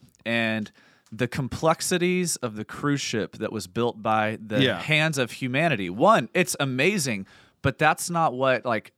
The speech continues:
Speaker 1: took your breath away. That's not what put you in awe. That's not what gave your spirit,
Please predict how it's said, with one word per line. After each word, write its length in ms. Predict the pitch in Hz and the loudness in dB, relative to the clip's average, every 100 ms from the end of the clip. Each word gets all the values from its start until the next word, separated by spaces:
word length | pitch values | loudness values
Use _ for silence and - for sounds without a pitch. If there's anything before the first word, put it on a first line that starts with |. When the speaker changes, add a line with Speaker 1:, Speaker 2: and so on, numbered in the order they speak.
| - | -14
Speaker 1:
took 260 | - 147 - | -8 -6 -6
your 80 | 113 | -4
breath 320 | 113 113 113 | 2 0 0
away. 220 | 104 101 | -2 0
That's 240 | 101 - | -2 -2
not 160 | 120 104 | -2 -2
what 120 | 104 | -4
put 140 | 143 - | -6 -8
you 160 | 113 | -6
in 80 | 104 | -4
awe. 280 | - 101 107 | -2 0 0
That's 220 | 110 - | -2 -2
not 180 | 143 147 | 0 0
what 160 | 120 110 | -2 -4
gave 240 | 117 110 | -6 -4
your 80 | 98 | -6
spirit, 440 | - 120 120 110 | -6 -4 -4 -4